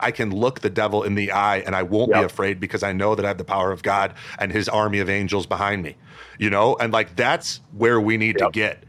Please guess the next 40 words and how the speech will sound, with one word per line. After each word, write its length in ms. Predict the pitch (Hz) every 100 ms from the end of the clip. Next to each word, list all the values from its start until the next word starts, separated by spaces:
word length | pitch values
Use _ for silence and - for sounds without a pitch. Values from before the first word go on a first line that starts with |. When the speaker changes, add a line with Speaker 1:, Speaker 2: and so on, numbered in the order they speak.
| -
Speaker 1:
It's 200 | 110 -
not 380 | 113 120 147 - -
about 320 | 95 113 104
building 280 | 113 113 104
your 140 | 95
six 300 | - 127 -
pack. 260 | - 92 -
Speaker 2:
Uh. 200 | 113 101 -
Speaker 1:
It's 160 | 113 -
about 280 | 120 123 110
recognizing, 840 | 113 151 143 107 101 95 92 101 - - -
you 100 | 127
know, 280 | 113 107 104 - - -
I, 360 | 127 127 117 135
I 80 | 123
realized 600 | 123 151 175 156 135 107
that 260 | 120 113 - - -
it 140 | 139
was, 340 | 139 127 - - - - - - -
it 100 | 127
was 160 | 135 -
fairly 500 | - 156 180 180 175
ineffective 640 | 143 139 - 151 - 214 -
to 80 | -
tell 260 | - 135
people 320 | 147 127 120 101
that 140 | 98
masks 520 | 101 104 113 - -
don't 260 | - 101 85
work. 460 | 92 120 - - - - - - - - -
You 100 | 104
know, 320 | 101 101 143 -
it, 160 | 123 120 127
it, 0 |
it 180 | 123 123
was, 140 | 117
it 80 | -
was 140 | 123
an 100 | 117 123
intellectual 1120 | 131 143 160 131 101 - - 110 110 101